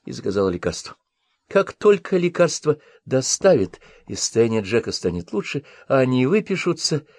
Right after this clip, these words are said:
переедут в другую гостиницу и снова исчезнут. У неё за спиной звонил звонок. «Ну, наконец-то! Слава богу!» «Джек,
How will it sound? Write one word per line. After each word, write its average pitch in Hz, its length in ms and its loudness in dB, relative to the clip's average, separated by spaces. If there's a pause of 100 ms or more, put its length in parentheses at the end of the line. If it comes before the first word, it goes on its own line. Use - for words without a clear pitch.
(200)
переедут 95 460 0
в - 20 -12
другую 90 320 0
гостиницу 147 680 -2 (220)
и 123 80 -10
снова 107 320 -4
исчезнут. - 540 -6 (920)
У 85 80 -12
неё 85 220 -2
за 85 80 -4
спиной 92 400 -2
звонил 87 340 -2
звонок. 90 400 -2 (240)
«Ну, 175 140 0
наконец-то! 98 600 0 (220)
Слава 110 380 0
богу!» 76 280 -8 (1000)
«Джек, 156 580 4